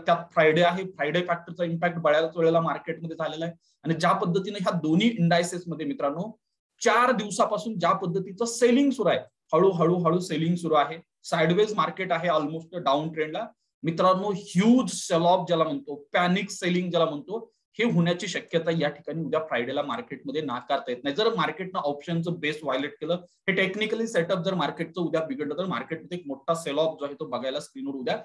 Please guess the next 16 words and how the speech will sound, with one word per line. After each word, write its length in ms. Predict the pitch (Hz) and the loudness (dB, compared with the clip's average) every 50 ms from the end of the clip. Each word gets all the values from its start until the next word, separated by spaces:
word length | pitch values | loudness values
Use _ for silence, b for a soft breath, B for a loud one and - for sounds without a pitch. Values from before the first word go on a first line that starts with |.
| B B B - - | B B B -6 0
मिळू 180 | 156 175 220 | 2 2 2
शकतो. 260 | 180 185 131 - - 147 | 2 0 -2 -2 -4 -2
पण 200 | - 226 247 240 | 0 2 0 2
हा 120 | 240 233 233 | 2 0 0
सेल 240 | 233 - 226 196 202 | 0 0 -4 -2 -2
ऑफ, 200 | 214 214 - - | -2 -2 -4 -6
सेट-, 340 | - 202 180 175 - - | -6 -6 -4 -4 -6 -10
सेल 240 | 170 - 196 180 190 | -8 -4 0 2 4
ऑफ 180 | 214 320 320 - | 4 2 2 -2
तुम्हाला, 220 | 226 220 214 220 | -2 -2 -2 -2
मित्रांनो, 280 | 220 - - 220 233 240 | -4 -4 -6 -6 -6 -4
कधी 240 | - 226 220 262 240 | -2 -2 -2 0 0
मार्केटमध्ये 520 | 220 185 175 180 185 170 170 170 165 165 | 0 0 0 -2 -6 -6 -6 -6 -6 -6
बघायला 240 | 147 139 139 135 139 | -4 -2 -2 -2 -2
मिळू 140 | 139 135 139 | -4 -10 -12
शकतो? 400 | - 135 - - 180 196 202 | -14 -18 -18 -12 -12 -12 -12